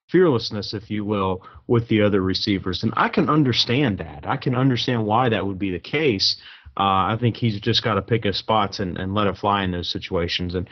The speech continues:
and I think he will. I think that'll, I think that'll come. But, uh, you know, it's good to see that we're working to those, uh, those players. Uh, I, I hope that we can, uh, and look, it's a fifty-nine to nothing game. So,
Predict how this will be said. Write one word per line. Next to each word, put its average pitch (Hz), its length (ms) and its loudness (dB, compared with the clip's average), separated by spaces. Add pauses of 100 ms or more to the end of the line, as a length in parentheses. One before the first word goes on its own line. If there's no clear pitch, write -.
(180)
and 160 100 2
I 185 100 2
think 185 160 2
he 147 100 0
will. 101 340 0
I 110 140 0
think 123 160 -2
that'll, 107 300 -2
I 107 80 -2
think 110 200 -4
that'll 95 200 0
come. 98 340 -2
But, 95 280 -2
uh, 90 240 0 (480)
you 156 80 4
know, 107 180 4
it's 110 140 -2
good 160 140 4
to 156 80 4
see 147 160 2
that 131 100 2
we're 123 120 2 (180)
working 120 240 2
to 113 100 -6
those, 107 440 0
uh, 98 280 -4
those 110 260 0
players. 107 540 0 (360)
Uh, 92 300 0 (120)
I, 101 240 0
I - 20 2
hope 117 240 2
that 101 140 2
we 104 180 0
can, 98 340 -2
uh, 90 240 -2 (280)
and 123 160 6
look, 135 280 2 (100)
it's 110 200 -14
a 120 100 -18
fifty-nine 120 480 0
to 104 80 -2
nothing 101 320 -4
game. 95 360 -2
So, 92 320 -2